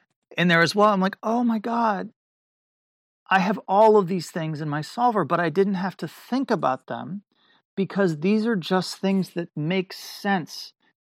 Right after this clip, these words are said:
inside of the domain of package management."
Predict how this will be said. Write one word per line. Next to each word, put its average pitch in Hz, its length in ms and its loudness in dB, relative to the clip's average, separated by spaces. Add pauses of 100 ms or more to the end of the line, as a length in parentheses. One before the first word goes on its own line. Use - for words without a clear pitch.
(100)
inside 180 960 0 (840)
of 170 280 2
the 175 80 0
domain 156 480 -2
of 139 100 -10
package 226 380 -12
management." - 460 -18